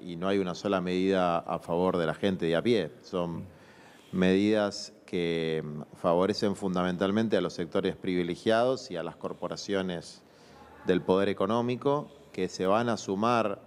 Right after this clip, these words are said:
a el salto inflacionario posterior a la devaluación del ciento quince por ciento que está llevando los precios a una dinámica alcista muy superior a la que había en el gobierno anterior, que ya era bastante mala.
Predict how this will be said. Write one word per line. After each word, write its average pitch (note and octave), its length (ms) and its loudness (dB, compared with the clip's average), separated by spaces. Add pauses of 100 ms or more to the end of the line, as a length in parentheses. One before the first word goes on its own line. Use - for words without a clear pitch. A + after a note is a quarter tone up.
a E2 500 0
el F2 200 -4
salto G#2+ 360 0
inflacionario F#2+ 920 0 (680)
posterior F#2+ 480 2
a G#2 40 2
la G2 100 4
devaluación F2+ 580 0
del F#2 120 -2
ciento F#2 320 -2
quince G2+ 300 -2
por - 180 -2
ciento G2 520 0
que D#2+ 320 -4 (640)
está F#2 260 2
llevando G2+ 400 2
los F#2 120 -2
precios G#2 600 -2
a F#2 80 2
una G2 220 2
dinámica F#2+ 840 2
alcista G2 1000 -2 (280)
muy B2+ 220 2
superior G#2+ 440 0
a A2+ 100 0
la G2 80 -4
que F#2+ 60 -2
había G2 120 0
en G2+ 60 -2
el F#2+ 100 -4
gobierno F#2+ 280 0
anterior, G2+ 420 -2
que F#2+ 80 -6
ya G2 100 -12
era F#2+ 120 0
bastante F#2+ 420 -4
mala. A#2 460 2